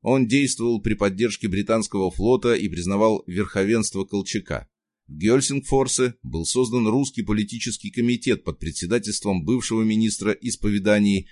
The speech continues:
Временного правительства Антона Владимировича Карташова. Финансирование предприятия обеспечивал крупнейший российский нефтепромышленник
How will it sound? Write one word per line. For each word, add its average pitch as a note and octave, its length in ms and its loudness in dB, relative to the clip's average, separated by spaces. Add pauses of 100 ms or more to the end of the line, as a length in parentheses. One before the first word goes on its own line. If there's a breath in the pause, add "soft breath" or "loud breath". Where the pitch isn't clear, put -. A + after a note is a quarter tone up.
(140 soft breath)
Временного D2+ 680 -2
правительства A#2+ 760 0
Антона A#2 440 -2
Владимировича F2+ 720 -2
Карташова. D2+ 720 -8 (500)
Финансирование B2 800 2
предприятия G2+ 680 0
обеспечивал G#2 600 -2
крупнейший G#2+ 680 -2
российский G2 640 0
нефтепромышленник G2+ 1040 0